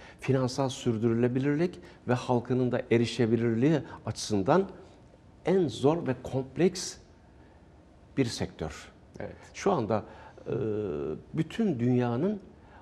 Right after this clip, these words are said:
Speaker 1: halletmeye çalıştığı bildiğiniz gibi sağlık sektörü.
Speaker 2: Gireyim mi pandemi konusuna? <laughs> Sorayım mı bir iki şey?
Speaker 1: Tabii. İsterseniz hemen sorun.
Speaker 2: Pandemiyle ilgili biz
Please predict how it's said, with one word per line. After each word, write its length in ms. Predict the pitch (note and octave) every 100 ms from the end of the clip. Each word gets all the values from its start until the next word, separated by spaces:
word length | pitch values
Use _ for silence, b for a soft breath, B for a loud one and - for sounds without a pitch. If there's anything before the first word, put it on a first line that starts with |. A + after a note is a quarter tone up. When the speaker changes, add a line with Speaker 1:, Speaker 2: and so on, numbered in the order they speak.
| B
Speaker 1:
halletmeye 640 | - E3 F#3+ C#3 - A2+ G2+
çalıştığı 640 | C3+ C3 B2+ - D#3+ A3 - - B B B -
bildiğiniz 420 | C#3+ B2+ B2+ A2 G2+
gibi 140 | F3
sağlık 380 | - E3 F3+ -
sektörü. 440 | - G2+ - D2 D2+ - - - - - - - - -
Speaker 2:
Gireyim 260 | A#2 E3
mi 60 | D#3+
pandemi 380 | A#2+ A2 G#2 F#2+
konusuna? 380 | G2 F#2 F#2+ F#2+ - - -
<laughs> 320 | - - -
Sorayım 300 | - C3+ F#3
mı 80 | D3+
bir 100 | A#2
iki 140 | A2
şey? 200 | - G#2+ -
Speaker 1:
Tabii. 340 | A#2+ D#3+ G2 - - -
İsterseniz 580 | F#3 F#3 A#2 G2+ D3 G3
hemen 160 | E3+
sorun. 280 | G2 F#2 D#2+ - - -
Speaker 2:
Pandemiyle 680 | C#3+ D3 D3+ E3 D#3 C#3
ilgili 240 | B2+ B2+ C3
biz 220 | C#3+ -